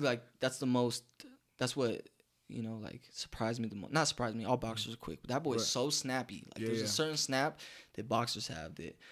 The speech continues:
Speaker 1: I've been working on. Shout out to Doctor Santos.
Speaker 2: Mm-hmm.
Speaker 1: My game plan going into this fight was just box the shit out of him.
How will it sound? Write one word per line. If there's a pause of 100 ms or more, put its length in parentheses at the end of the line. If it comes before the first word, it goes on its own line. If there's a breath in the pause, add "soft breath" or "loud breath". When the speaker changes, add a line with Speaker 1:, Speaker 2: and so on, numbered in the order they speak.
(140 loud breath)
Speaker 1:
I've
been
working
on.
Shout
out
to
Doctor
Santos.
Speaker 2:
Mm-hmm.
Speaker 1:
My
game
plan
going
into
this
fight
was
just
box
the
shit
out
of
him.